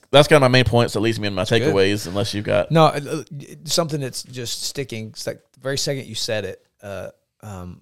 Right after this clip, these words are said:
Speaker 2: and it was a passing comment a minute ago. You, you talked about examples, and you said, you know, you know, people own houses and, and other people who rent.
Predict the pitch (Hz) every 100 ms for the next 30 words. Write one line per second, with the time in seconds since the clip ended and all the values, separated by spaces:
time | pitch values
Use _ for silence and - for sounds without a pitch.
0 | _ 98 98 _ 107 104 90 - 113 98
1 | 92 - 98 92 92 92 92 92 90 95
2 | - 98 - - 104 104 101 87 87 95
3 | 92 - 90 101 87 92 85 85 82 82
4 | 82 _ _ _ 113 85 82 92 - 95
5 | 92 92 98 95 92 92 87 85 82 82
6 | _ 80 82 - 95 85 95 90 - 90
7 | 87 90 92 -